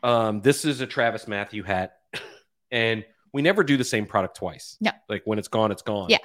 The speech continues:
Speaker 1: And this one was one of the ones that sold out so fast.
Speaker 2: Yeah.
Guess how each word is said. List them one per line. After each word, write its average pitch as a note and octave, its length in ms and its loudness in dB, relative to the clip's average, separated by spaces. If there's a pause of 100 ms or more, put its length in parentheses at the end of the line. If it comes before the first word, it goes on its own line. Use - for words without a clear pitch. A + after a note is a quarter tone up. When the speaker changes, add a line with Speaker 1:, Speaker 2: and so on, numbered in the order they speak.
(260)
Speaker 1:
And A2+ 120 -2
this D3+ 200 4
one C3+ 180 0
was A2 140 -4
one A#2 120 -4
of A2+ 60 -4
the A2 60 -2
ones G#2+ 220 -2
that G#2+ 100 -6
sold G#2 280 2
out G2 240 -2
so - 380 4
fast. F#2 420 -4
Speaker 2:
Yeah. F#3 220 -6